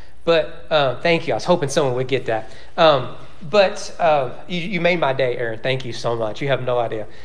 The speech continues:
Um, but, um, uh, what we assume is, is they saw miracles everywhere. They, they saw angels and demons and all this stuff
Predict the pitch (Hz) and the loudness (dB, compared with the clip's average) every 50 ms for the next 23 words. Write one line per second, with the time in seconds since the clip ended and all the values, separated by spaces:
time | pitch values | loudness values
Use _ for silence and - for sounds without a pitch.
0 | - - - - 160 151 135 131 - - - - - - - 165 - 220 214 180 | -10 -6 0 2 2 2 2 0 -6 -8 -10 -10 -10 -10 -8 -2 2 4 4 4
1 | 165 - - - - - - - 165 147 143 135 123 120 120 - - - - - | 2 -2 -6 -8 -8 -8 -4 0 2 2 2 2 0 -4 -6 -8 -10 -10 -10 -10
2 | - - - - - - - 151 143 135 131 120 113 - - - - - - - | -10 -10 -10 -10 -8 -6 -4 -2 -2 -2 -2 -4 -6 -8 -10 -10 -10 -10 -8 0
3 | 208 196 226 233 247 240 214 - - - 247 285 320 294 214 170 156 151 135 151 | 4 6 6 6 4 0 0 -2 -2 -4 -2 -2 0 0 0 0 0 0 -2 -4
4 | 139 - 202 196 208 - - 214 185 175 165 156 143 131 131 135 156 202 220 214 | -4 0 0 0 0 0 2 4 6 6 6 4 2 0 -4 -2 0 4 4 4
5 | 208 - 208 190 165 151 175 170 151 147 127 120 113 110 - - - - - - | 4 2 0 -2 0 2 2 2 2 0 -2 -2 -4 -4 -6 -8 -10 -10 -10 -10
6 | - - - - - - - - - - - - - - 165 175 185 196 175 170 | -10 -10 -10 -10 -10 -10 -10 -10 -10 -10 -10 -8 -2 0 0 0 2 0 0 0
7 | - - 180 170 160 151 143 139 - - - - - - - - 220 240 247 220 | 2 4 6 8 8 6 6 2 -2 -8 -8 -10 -10 -8 -2 -2 0 0 0 0
8 | 170 180 165 147 135 151 156 156 196 226 226 208 180 151 139 139 139 135 139 135 | 2 2 0 0 0 -2 -2 0 0 0 0 0 0 0 0 -2 -2 -2 0 2
9 | 151 190 214 208 202 190 - - 147 - | 4 4 4 4 2 0 -2 -4 -4 -4